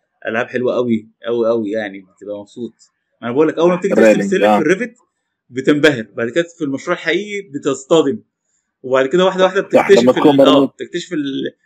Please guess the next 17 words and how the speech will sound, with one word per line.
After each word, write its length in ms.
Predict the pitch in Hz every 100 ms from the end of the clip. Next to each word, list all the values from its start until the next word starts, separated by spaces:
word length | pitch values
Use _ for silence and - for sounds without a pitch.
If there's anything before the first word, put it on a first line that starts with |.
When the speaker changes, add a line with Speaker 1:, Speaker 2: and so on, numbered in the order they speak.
| _ 147
Speaker 1:
إن 100 | 131
كل 220 | 185 180
حاجة 180 | 180 180
ليها 160 | 180
حاجة، 460 | 175 - 190 208 - _ _ _
فتبدأ 300 | 139 165 170
خلاص 320 | - 156 151
تظبط 420 | 143 123 147 143 127
بقى 100 | 143
الشغل 320 | 139 147 139
بتاعك 360 | 135 156 165 139
وتبقى 240 | 127 120
عارف 180 | 127 143
المشاكل 360 | 127 113 139 127
إزاي 280 | 113 135 147
وتحلها 320 | - 110 120
إزاي. 240 | 107 95